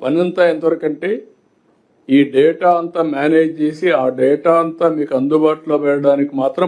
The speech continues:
పనిచేస్తారు. Responsibility is yours, అకౌంటబిలిటీ మీది. ఇవన్నీ కూడా లాస్ట్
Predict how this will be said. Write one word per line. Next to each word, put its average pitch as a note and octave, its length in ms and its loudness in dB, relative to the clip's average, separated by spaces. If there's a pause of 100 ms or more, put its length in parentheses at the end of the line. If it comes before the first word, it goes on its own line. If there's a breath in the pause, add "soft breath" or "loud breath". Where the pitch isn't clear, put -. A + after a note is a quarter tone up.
పనిచేస్తారు. C#3 580 0 (1900)
Responsibility E3+ 840 -2 (160)
is B2+ 260 -4
yours, F#3 340 -2 (840)
అకౌంటబిలిటీ D3+ 640 -2 (140)
మీది. D#3 280 -2 (880)
ఇవన్నీ D3+ 400 2
కూడా F3 180 4 (1700)
లాస్ట్ D#3+ 360 0